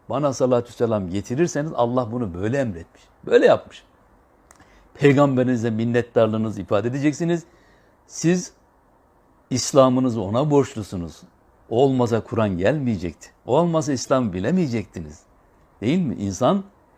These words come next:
en basit şeye bile kendine iyilik yapılınca minnettar olur. Peygamber Efendimiz'e minnettarlığımızı ifade edeceğiz. "El minnetu lillahi ve li rasuli."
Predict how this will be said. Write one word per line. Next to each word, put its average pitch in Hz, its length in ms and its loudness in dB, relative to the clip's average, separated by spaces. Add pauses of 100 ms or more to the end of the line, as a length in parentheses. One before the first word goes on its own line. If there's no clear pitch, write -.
(120)
en 151 220 -2
basit 113 260 -4
şeye 107 340 -2
bile 107 280 -4 (460)
kendine 95 360 -6
iyilik 98 300 -6
yapılınca 92 460 -6
minnettar 98 520 -6
olur. 80 300 -8 (400)
Peygamber 98 500 -2
Efendimiz'e 90 460 -6
minnettarlığımızı 92 1080 -4 (220)
ifade 90 300 -4
edeceğiz. 85 380 -6
"El 92 140 -6
minnetu 135 520 0 (260)
lillahi 107 500 4
ve 107 140 8
li 101 80 0
rasuli." 90 480 -4